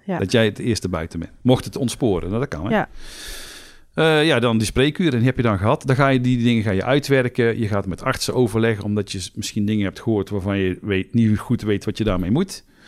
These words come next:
Speaker 2: Eh, het gaat over medicatie die mensen vragen. Eh, hoe gaan we de klachten oplossen?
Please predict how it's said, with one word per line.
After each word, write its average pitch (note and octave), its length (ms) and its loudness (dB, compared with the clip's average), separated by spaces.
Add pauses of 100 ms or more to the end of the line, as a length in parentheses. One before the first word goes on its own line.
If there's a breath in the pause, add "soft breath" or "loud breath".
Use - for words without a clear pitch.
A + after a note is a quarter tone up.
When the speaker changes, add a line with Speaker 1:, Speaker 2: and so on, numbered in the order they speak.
(320 soft breath)
Speaker 2:
Eh, G2 260 -2
het F2 140 -6
gaat F#2+ 200 -2
over F#2+ 160 -4
medicatie A#2+ 640 0
die A2 100 0
mensen G#2 320 -2
vragen. F2 640 -8
Eh, F2+ 300 -10
hoe F#2+ 160 -2
gaan F2 240 -6
we F2 260 -6
de - 80 -10
klachten - 380 -4
oplossen? G#2 480 -4